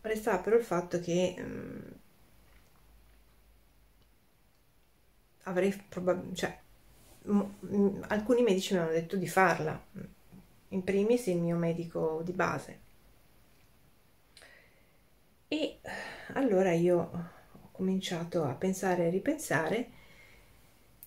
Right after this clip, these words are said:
e ho detto anche lì, "Padre Pio, ma che cosa faccio? Chi ascolto?" Io dentro di me dicevo che a quel punto ero abbastanza convinta di farla questa operazione perché non volevo rimanere con dubbi di poter poi avere eventualmente un giorno,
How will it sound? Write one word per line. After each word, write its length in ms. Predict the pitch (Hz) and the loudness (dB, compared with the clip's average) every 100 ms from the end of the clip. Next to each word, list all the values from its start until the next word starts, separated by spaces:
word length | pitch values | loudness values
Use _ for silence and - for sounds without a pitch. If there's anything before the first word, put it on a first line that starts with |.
| - - - - | -20 -20 -20 -6
e 160 | - 285 | 4 6
ho 100 | 277 | 6
detto 320 | 240 233 - | 6 4 4
anche 220 | 220 214 | 0 2
lì, 180 | 226 190 | 4 4
"Padre 260 | 190 226 247 | 4 2 0
Pio, 180 | - 202 | 2 2
ma 100 | 196 | 2
che 140 | 208 | 0
cosa 300 | 208 247 269 | 2 4 4
faccio? 600 | - 175 175 - - 180 - - - - - - | 0 -6 -6 -2 0 0 -4 -10 -18 -20 -20 -20
Chi 160 | - 247 | -2 4
ascolto?" 920 | 269 269 - 143 147 - - 165 185 - - - - - - - - | 4 4 0 0 0 -4 -4 -2 -4 -14 -20 -20 -18 -18 -20 -20 0
Io 280 | 269 381 466 | 6 8 8
dentro 300 | 202 190 190 | 6 2 0
di 120 | 196 | 0
me 160 | 202 262 | 4 4
dicevo 480 | 254 - 175 170 165 | 2 0 0 0 0
che 320 | 165 185 - - - - - | -2 -2 -6 -14 -16 -16 -16
a 100 | - | -4
quel 140 | 202 | -2
punto 260 | 196 220 214 | 0 0 2
ero 80 | 190 | 2
abbastanza 460 | 175 170 180 175 | 0 -2 -2 -2
convinta 400 | 175 175 170 165 | -2 0 0 -2
di 120 | 170 | -4
farla 420 | 175 175 170 - 165 | -6 -6 -6 -6 -8
questa 260 | 160 170 | -8 -10
operazione 580 | 170 165 170 - 185 208 | -8 -8 -8 -4 -2 0
perché 240 | 214 175 | -2 -4
non 140 | 170 175 | -4 0
volevo 180 | 180 185 | 2 4
rimanere 460 | 180 175 175 175 | 2 0 0 -2
con 180 | 175 170 | -2 -2
dubbi 340 | 180 185 190 | 0 0 2
di 120 | 190 180 | 0 0
poter 420 | 165 165 175 175 | -4 -2 0 0
poi 240 | 175 180 | 2 4
avere 280 | 175 175 180 | 4 4 4
eventualmente 680 | 175 170 170 170 170 180 185 | 4 0 0 -2 0 0 0
un 100 | 180 | -2
giorno, 640 | 180 175 185 185 180 180 | 2 2 4 2 0 -2